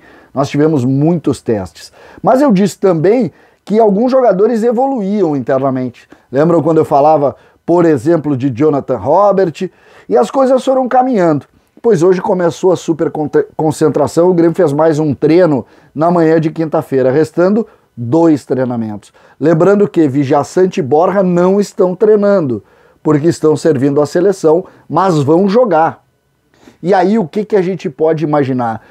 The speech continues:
Como que o Grêmio tá vendo? Quem é que treinou no lugar do Vijaçante todo o tempo?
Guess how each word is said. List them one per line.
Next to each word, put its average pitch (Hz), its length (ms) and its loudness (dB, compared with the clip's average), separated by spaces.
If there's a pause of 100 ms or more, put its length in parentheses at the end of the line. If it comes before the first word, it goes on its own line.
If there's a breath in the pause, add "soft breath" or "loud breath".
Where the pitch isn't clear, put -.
(180 soft breath)
Como 226 400 2
que 196 140 -4
o 180 40 0
Grêmio 170 320 0
tá 160 160 0
vendo? 139 280 -2
Quem 240 140 0
é 254 60 2
que - 80 -18
treinou 214 360 0
no 202 80 2
lugar 180 260 2
do 170 80 -2
Vijaçante 160 720 -2
todo 165 180 0
o 147 60 2
tempo? 135 440 -2